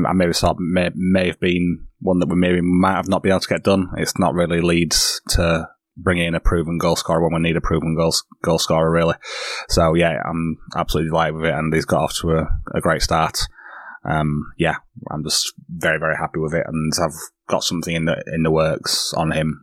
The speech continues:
Uh, it's a bit more about him. I know we've al-, already seen him play, but there's just s-, some more things that I wanted to get out in case we don't see it all soon.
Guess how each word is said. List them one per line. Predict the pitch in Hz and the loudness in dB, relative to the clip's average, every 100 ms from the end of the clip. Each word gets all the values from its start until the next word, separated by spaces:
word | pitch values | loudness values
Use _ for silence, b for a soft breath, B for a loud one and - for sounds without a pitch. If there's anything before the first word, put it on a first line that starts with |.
| - | -6
Uh, | 78 76 | -4 -4
it's | 73 | -6
a | |
bit | - - | -6 0
more | 78 | 0
about | 76 76 | 2 0
him. | 80 | 2
I | |
know | 85 | 2
we've | 80 | 2
al-, | 80 78 76 | 2 2 0
already | - 78 76 | 0 0 0
seen | - 82 | 0 0
him | 76 76 | 0 0
play, | 85 82 78 B B B B B | 2 2 0 B B B B B
but | - 80 - | -4 -4 -4
there's | 85 - - | -6 -6 -4
just | 80 - - | -4 -4 -4
s-, | - | -4
some | 82 | -4
more | 80 78 | -4 -2
things | 82 80 | -4 -2
that | 82 | -2
I | |
wanted | 80 69 69 | -2 -2 -2
to | 85 80 - | -2 -4 -4
get | - | -4
out | 78 | -4
in | 78 | -6
case | - - - | -4 -4 -2
we | |
don't | 82 - | -2 -2
see | - 85 | -2 -2
it | 71 | 0
all | 82 80 - | 0 -4 -2
soon. | 87 | 0